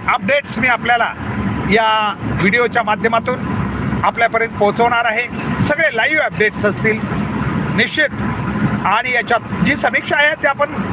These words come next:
मी म्हटलं आपल्याला, वास्तविक जे आहे घडतंय ते आपल्याला सांगायचं आहे.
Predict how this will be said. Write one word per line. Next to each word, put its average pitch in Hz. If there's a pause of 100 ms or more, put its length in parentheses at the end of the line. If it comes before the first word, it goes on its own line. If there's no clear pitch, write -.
(200)
मी 226
म्हटलं 254
आपल्याला, 185 (460)
वास्तविक 277
जे -
आहे 214
घडतंय 185 (360)
ते 220
आपल्याला 190
सांगायचं 151
आहे. -